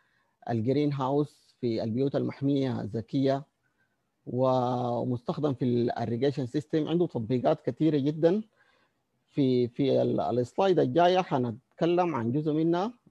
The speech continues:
وبعد ذاك نتكلم بالتفصيل عن تطبيقاتها في البلان فينوتايبين، لأنه ده التخصص بتاعي الدقيق.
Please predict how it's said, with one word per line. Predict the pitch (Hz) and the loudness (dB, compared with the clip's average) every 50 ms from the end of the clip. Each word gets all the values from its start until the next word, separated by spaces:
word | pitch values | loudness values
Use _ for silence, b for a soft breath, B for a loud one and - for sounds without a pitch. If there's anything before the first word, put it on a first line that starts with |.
| _ - | _ -12
وبعد | - 120 120 104 113 127 | -6 -4 -4 -4 -2 -2
ذاك | 165 170 - | -2 -2 -2
نتكلم | 143 117 - _ - 165 175 180 175 170 | -6 -6 -4 _ 0 0 0 0 0 -2
بالتفصيل | 151 123 - _ 117 107 - _ - 165 165 180 196 220 226 208 - - - | -4 -6 -6 _ -8 -8 -8 _ -2 0 2 2 2 0 -4 -6 -10 -10 -8
عن | 120 120 117 - | -6 -6 -6 -6
تطبيقاتها | 117 110 196 120 113 - - 160 - 170 | -6 -6 -4 -6 -2 -2 -2 -2 -2 -4
في | - - | -6 -6
البلان | 110 107 120 123 139 147 | -4 -4 -2 -2 -2 -4
فينوتايبين، | - - 117 - - - 151 151 156 160 196 220 202 | -4 -6 -6 -6 -4 -2 -2 -2 0 -2 -2 -2 -2
لأنه | 151 120 117 127 135 135 | -2 -2 -2 -2 -4 -2
ده | 131 143 | -2 -4
التخصص | 139 - - - - 135 - 156 147 - - | -4 -6 -10 -10 -10 -8 -8 -8 -10 -8 -10
بتاعي | - - - 107 104 127 | -10 -6 -4 -4 -2 -2
الدقيق. | 120 107 104 110 117 95 | -2 -4 -4 -4 -6 -6